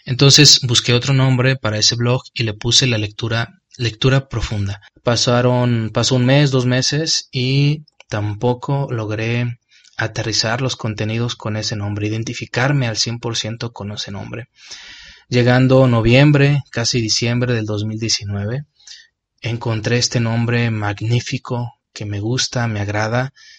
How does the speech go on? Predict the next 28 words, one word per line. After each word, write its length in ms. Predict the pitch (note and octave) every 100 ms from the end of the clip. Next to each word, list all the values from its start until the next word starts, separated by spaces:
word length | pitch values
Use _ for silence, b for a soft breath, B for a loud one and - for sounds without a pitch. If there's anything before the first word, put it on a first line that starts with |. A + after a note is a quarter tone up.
| B
Nota 680 | A#2+ A#2 A#2 A#2 B2+ A#2+ C3 -
del 240 | A2+ G#2
Autor, 440 | G2 G2+ G#2 G2+ - B B -
muy 240 | A#2+ D3+
relacionado 800 | F3 D#3+ C3+ A#2+ A2+ A#2 C#3+ D3
con, 580 | - G#2 G2+ G2+ G2+ - _
con 160 | - G2+
lo 120 | G#2
que 140 | G#2+
yo 160 | A2+ A#2+
hago 260 | A#2+ B2
casi 420 | B2 A#2 B2 - A#2
a 60 |
diario, 480 | G#2 G2 G#2 G2+ G2+ _ B B B
leer 300 | A#2+ A#2 A2+
autores, 840 | A2 G#2+ B2 C3 C3 C3 C3 -
escribir, 840 | A#2+ - - A2 A2 C3 C3 B2+ B2+ B B B B
em, 640 | - G#2+ G#2 G2 G2 G2 G2+ - _ _ -
reflexionar 880 | A#2+ - A#2 - A2 A2 A#2+ B2 A2+
sobre 260 | - G#2+ G#2
las 240 | G2+ -
ideas 460 | G#2+ A#2 A#2+ A#2+ A2
o 40 |
las 140 | G#2
posturas 580 | - A2 - A#2 A#2 A2+
de, 360 | G#2 G2+ F#2+ - _
de, 200 | C3 G2+ G2
de 240 | G#2+ -